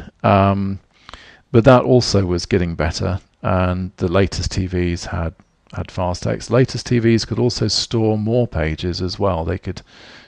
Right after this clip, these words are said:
you could actually store, um, pages within, had more memory. When we talk about memory,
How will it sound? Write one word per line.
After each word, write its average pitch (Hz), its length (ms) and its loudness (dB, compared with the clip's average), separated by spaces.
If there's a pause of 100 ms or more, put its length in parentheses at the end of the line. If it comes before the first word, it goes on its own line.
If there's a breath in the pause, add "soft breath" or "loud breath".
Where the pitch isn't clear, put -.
you 104 140 -4
could 90 100 -2
actually 90 640 -2
store, 92 400 -4 (140)
um, 87 500 -4
pages 92 420 -2
within, 87 460 -2
had 92 200 -6
more 92 220 -4
memory. 92 480 -6 (520 loud breath)
When 113 100 -6
we 123 80 0
talk - 220 0
about 123 200 0
memory, 95 640 0